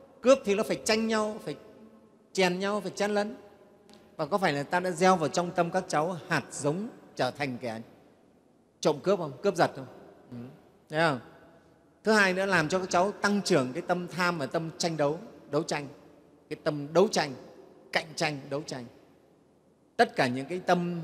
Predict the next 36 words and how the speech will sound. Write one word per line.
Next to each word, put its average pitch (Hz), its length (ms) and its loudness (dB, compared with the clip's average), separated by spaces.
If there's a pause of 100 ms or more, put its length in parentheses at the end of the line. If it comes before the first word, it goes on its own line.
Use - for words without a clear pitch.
(140)
hạt 147 180 -2
giống 151 200 2
tâm 170 240 2
ấy 160 240 2 (100)
đều 139 240 6
là 120 160 -2 (120)
bất - 160 2
thiện 135 280 0
đấy. 151 100 -10 (720)
Sau 170 220 2
này 135 260 0
đều 135 180 0
trổ 123 300 -2
ra 147 100 -8
những 160 120 -8
cái 180 140 -6
quả 113 200 2
không 190 360 2
tốt 202 260 0
cho 165 100 -2
các 160 220 -6
cháu. 123 220 -8 (1000)
Mà 151 120 0
cái 165 160 0
nguyên 180 240 6
nhân 170 180 4
lại 139 220 -4
từ 151 120 4
mình. 135 220 2 (1160)
Từ 196 100 2
mình 170 260 0
đấy. 170 120 -10 (640)
Thế 151 80 -10
thưa 160 120 -8
đại 123 140 -6
chúng 135 200 -16